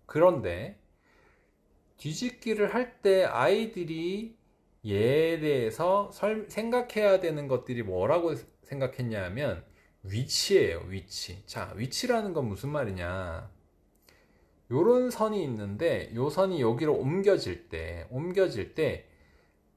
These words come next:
요 끝과 요 끝, 그 다음에 이쪽 끝과 이쪽 끝, 이런 식으로 이제 선을 여기다 그려야겠죠. 그려야겠죠. 그 다음에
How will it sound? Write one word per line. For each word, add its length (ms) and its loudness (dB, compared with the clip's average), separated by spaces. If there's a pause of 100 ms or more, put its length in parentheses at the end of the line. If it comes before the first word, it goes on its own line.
(220)
요 400 2
끝과 840 2
요 200 -6
끝, 320 -2
그 100 -8
다음에 260 0
이쪽 300 -4
끝과 260 2
이쪽 280 0
끝, 180 0
이런 200 4
식으로 220 -2
이제 140 -2
선을 320 -2
여기다 300 2
그려야겠죠. 800 -2 (200)
그려야겠죠. 640 -8 (180)
그 100 -8
다음에 300 4